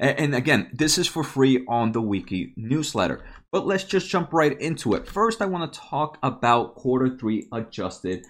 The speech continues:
uh, revenue. So they reported quarter three adjusted revenue of two hundred and seventy-seven million. That was up twenty-eight percent year over year,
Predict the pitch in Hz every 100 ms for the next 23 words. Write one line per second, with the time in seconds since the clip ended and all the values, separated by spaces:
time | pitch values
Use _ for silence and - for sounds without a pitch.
0 | - 98 95 101 160 196 107 - 135 185
1 | 254 254 214 208 - 190 196 190 185 165
2 | 170 160 147 123 123 127 127 - - -
3 | 139 - 226 220 - 196 190 190 - 143
4 | 127 - 151 147 151 147 - - 110 110
5 | 110 - 104 98 101 95 76 - - -
6 | 214 - 311 - 196 196 - _ _ _
7 | _ 214 254 254 254 - 196 185 - 175
8 | - 170 - 110 139 151 131 104 107